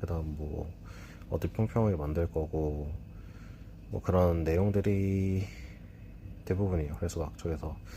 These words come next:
질문 같은 거 하고, 완전 일해서 얘기하고. 또 좋은 거는 뭐 이상한 질문이더라도 뭐, 뭐 정말 이상한 거 말고 일에 대한 거는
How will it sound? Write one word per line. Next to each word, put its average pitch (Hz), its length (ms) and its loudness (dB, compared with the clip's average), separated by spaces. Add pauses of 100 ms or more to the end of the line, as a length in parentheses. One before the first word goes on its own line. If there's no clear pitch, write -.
(280)
질문 98 360 4
같은 92 280 2
거 87 80 2
하고, 85 520 -4
완전 87 360 -4
일해서 87 440 -2
얘기하고. 82 560 -2 (1080)
또 110 280 2
좋은 139 420 6
거는 131 460 6
뭐 101 140 6
이상한 156 400 8
질문이더라도 98 1160 2 (360)
뭐, 80 400 -4 (840)
뭐 - 200 -8
정말 98 300 4
이상한 90 260 2
거 78 60 -2
말고 76 340 -8 (140)
일에 92 200 2
대한 85 360 2
거는 82 240 -6